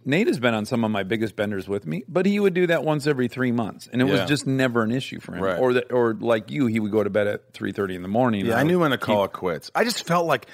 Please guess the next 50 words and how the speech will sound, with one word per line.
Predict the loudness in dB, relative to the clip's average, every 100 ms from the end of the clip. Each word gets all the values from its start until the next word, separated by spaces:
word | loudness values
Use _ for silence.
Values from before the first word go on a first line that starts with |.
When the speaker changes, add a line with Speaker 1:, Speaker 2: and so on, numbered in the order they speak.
| -20 -20 -6
Speaker 2:
like, | -4
maybe | 0 0 2
it | 2
was | 0
that | 0
you | -4
just | -4 -6
had | -4 -4
a |
better, | -2 -2 0 -2
you | -4
had | -4
more | -4 -6
stamina, | -4 -4 -2 -2 -2 -2 -4 -8 _ _
you | -6 -4
had | 0 0
more, | -2 -8 -2
well, | -2
the | 0
drugs. | -2 -2 -4 -2
Speaker 1:
A |
better | 0 0
constitution. | 0 -2 -2 -4 -4 -4 -4 -2
Speaker 2:
<laughs> |
Well, | 0 2
I | 0
just, | 0 -4 -4
<laughs> | -8
maybe, | -2 0 2 2 0 -4 -2
I | -2
just, | -2 -4 -4
I | -4
felt | -2 -2
like | -2
I |
was | -6 -4
so, | -4 -4 -4 -4 -6
I |
was | -6 -4
so | -4
tired. | -4 -4 -2 -2 -2 -6 -6
Speaker 1:
Oh, | -2 0
yeah, | 0
I | 0
Speaker 2:
I | -2
Speaker 1:
was | -2
Speaker 2:
was | -2
so | 0 2
Speaker 1:
not. | 2
Speaker 2:
done. | 2 2 2 0